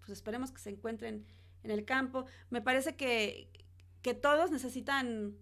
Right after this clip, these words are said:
ya cuajar, ¿no? Porque inclusive Romo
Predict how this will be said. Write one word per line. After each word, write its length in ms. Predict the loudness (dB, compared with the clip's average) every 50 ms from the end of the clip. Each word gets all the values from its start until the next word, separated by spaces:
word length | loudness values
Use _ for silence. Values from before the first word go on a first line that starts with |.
| -20 -20 -18 -14 -6
ya 300 | 0 4 4 4 6 6
cuajar, 440 | 2 4 6 6 6 6 6 4
¿no? 300 | 2 0 0 0 0 -2
Porque 460 | -2 -4 -4 -2 0 0 2 2 2 2
inclusive 500 | 0 0 -2 -2 -2 0 2 4 4 4
Romo 460 | 4 4 4 4 4 4 4 2